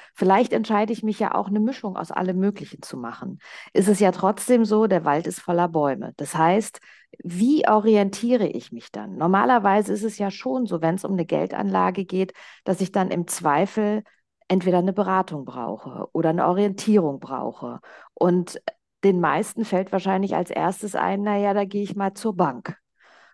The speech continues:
Und die Frage ist eben, wie viel Information ich dann tatsächlich dort bekomme, ähm,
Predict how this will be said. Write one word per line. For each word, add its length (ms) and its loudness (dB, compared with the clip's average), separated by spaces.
Und 320 -2
die 80 -2
Frage 500 2
ist 180 0
eben, 500 -2
wie 140 -2
viel 180 -2
Information 1080 -4
ich 200 -6
dann 220 -2
tatsächlich 600 -6
dort 260 -4
bekomme, 720 -4
ähm, 460 -6